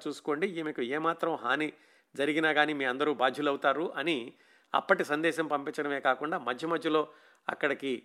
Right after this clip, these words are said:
ఎవరినో పంపించి ఈ రంగనాయకమ్మ గారి పరిస్థితి సరిగ్గా ఉందా లేదా అని తెలుసుకుంటూ ఉండేవాళ్ళు. అంత రంగనాయకమ్మ గారు తెలిసి తెలియని స్థితిలో కూడా గవర్నర్ దగ్గరికి వెళ్ళి వాళ్ళని ఒప్పించి తన రక్షణ కోసం తను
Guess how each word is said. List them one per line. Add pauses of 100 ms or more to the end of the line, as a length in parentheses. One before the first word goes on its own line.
(300)
ఎవరినో
పంపించి
ఈ
రంగనాయకమ్మ
గారి
పరిస్థితి
సరిగ్గా
ఉందా
లేదా (360)
అని
తెలుసుకుంటూ
ఉండేవాళ్ళు. (1120)
అంత (1080)
రంగనాయకమ్మ
గారు
తెలిసి
తెలియని
స్థితిలో
కూడా
గవర్నర్
దగ్గరికి
వెళ్ళి
వాళ్ళని
ఒప్పించి
తన
రక్షణ
కోసం
తను